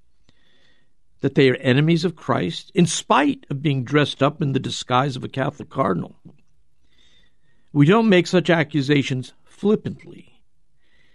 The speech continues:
but that doesn't mean that we shouldn't make them at all. How do we conscientiously address someone as Father who no longer teaches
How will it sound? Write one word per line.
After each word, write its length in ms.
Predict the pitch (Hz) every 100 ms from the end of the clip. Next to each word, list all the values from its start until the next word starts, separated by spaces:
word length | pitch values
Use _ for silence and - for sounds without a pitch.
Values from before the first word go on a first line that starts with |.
| _ _ _ -
but 120 | -
that 180 | 175 196
doesn't 300 | 196 165 156
mean 260 | 160 151
that 120 | 139 131
we 120 | 123
shouldn't 340 | - 156 131
make 180 | 143 -
them 120 | 104
at 60 | 107
all. 440 | 143 156 95 - - _ _ _ _ _ _ _ _ _ _ _ _ -
How 140 | 202 277
do 80 |
we 100 | 320
conscientiously 1120 | - - 202 220 - 214 185 175 165 - 147
address 360 | 123 113 147 143
someone 400 | - 147 139 123
as 140 | 110
Father 520 | - 117 117 - - - _ _ _ _ - - - - - _
who 120 | 170
no 200 | 175 240
longer 380 | 262 233 208 190
teaches 880 | - - 208 190 - - - -